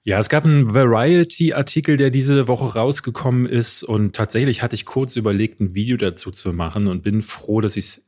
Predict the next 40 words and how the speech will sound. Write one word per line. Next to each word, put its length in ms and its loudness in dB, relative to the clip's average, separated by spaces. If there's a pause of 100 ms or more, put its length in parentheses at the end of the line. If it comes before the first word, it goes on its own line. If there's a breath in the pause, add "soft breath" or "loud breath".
(120)
nicht 380 -2
gemacht 440 -6
habe, 520 -4
weil 420 0 (480 loud breath)
ganz 220 -4
viele 200 0
haben 140 0
diesen 240 0
Artikel 380 -6
aufgegriffen 800 -4
und 380 0
in 160 -8
den 120 0
letzten 260 -6
Tagen 360 -6
hat 120 -6
sich 160 -14
dazu 380 -6
einiges 480 -4
getan 580 -4
und 160 -6
ich 80 -10
dachte 280 -6
mir, 340 2 (580 loud breath)
wir 320 -2
dröseln 600 2
das 180 -2
mal 120 0
ein 80 2
bisschen 260 -2
im 100 -4
Podcast 520 -10
auf. 420 -12
Es 100 -18
geht 180 0
im 120 0
Grunde 300 2
um 100 0
die 80 0
Frage, 560 -2